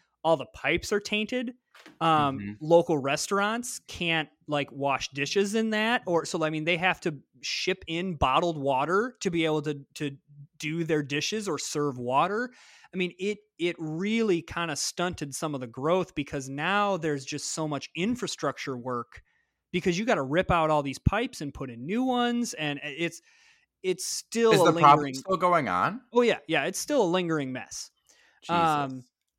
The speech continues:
Speaker 1: and so it, it, this kinda, this was a big thing in the two thousand sixteen election cycle, so much that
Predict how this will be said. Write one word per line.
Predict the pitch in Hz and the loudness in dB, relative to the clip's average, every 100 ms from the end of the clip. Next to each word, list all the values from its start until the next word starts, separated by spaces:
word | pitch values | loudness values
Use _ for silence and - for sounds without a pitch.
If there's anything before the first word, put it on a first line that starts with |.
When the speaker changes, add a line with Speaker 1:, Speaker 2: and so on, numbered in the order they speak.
| _ _ | _ _
Speaker 1:
and | 180 185 185 175 | -2 0 -2 0
so | - 185 160 | 4 4 4
it, | 151 147 | 0 0
it, | 170 156 | -2 -2
this | 175 | -4
kinda, | - 233 196 160 | -2 -4 -4 -4
this | 196 247 | -4 -4
was | 196 | -4
a | |
big | 151 165 | -4 -4
thing | 190 170 | -4 -6
in | |
the | 151 | -6
two | 190 | -4
thousand | 180 156 | -4 -4
sixteen | 170 165 | -8 -6
election | 143 202 - 190 | -4 -4 -6 -8
cycle, | 147 135 135 | -6 -6 -6
so | 170 156 | -4 -2
much | 214 269 - - | -2 -4 -8 -8
that | 156 147 139 | -2 0 0